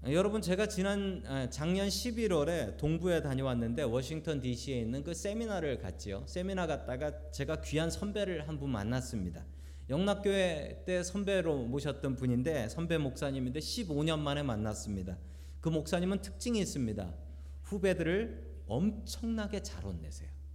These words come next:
후배들을 엄청나게 잘 혼내세요. 그래서 제가 들었던, 그 목사님에게 들었던 것도 후-, 혼났던 기억들이 대부분입니다.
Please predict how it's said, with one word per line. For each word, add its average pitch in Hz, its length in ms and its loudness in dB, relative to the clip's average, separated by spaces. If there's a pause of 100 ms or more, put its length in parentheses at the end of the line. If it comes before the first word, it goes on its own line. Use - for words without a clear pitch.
(500)
후배들을 160 440 -2
엄청나게 170 680 0
잘 101 240 -4
혼내세요. 92 420 -4 (1000)
그래서 233 560 0
제가 196 460 4
들었던, 202 500 2
그 - 80 2
목사님에게 180 800 4
들었던 139 460 0
것도 127 260 -2
후-, - 380 -8
혼났던 247 500 2
기억들이 139 960 -2
대부분입니다. 117 800 2